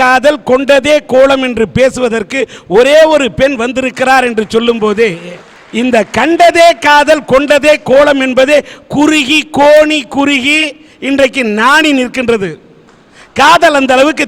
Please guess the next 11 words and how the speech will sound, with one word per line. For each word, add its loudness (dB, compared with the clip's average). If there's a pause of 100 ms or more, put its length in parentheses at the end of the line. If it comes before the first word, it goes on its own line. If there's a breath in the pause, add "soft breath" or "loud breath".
தேய்ந்திருக்கிறது. -2 (880 soft breath)
இந்த 0 (180)
காதல் 2
இந்த 0
அளவுக்கெல்லாம் 0
தேய்ந்திருக்கிறது -2
என்பதை 0
நினைக்கும் -2
போது, 2 (840 soft breath)
ஒரு 4 (120)
உன்னதமான 2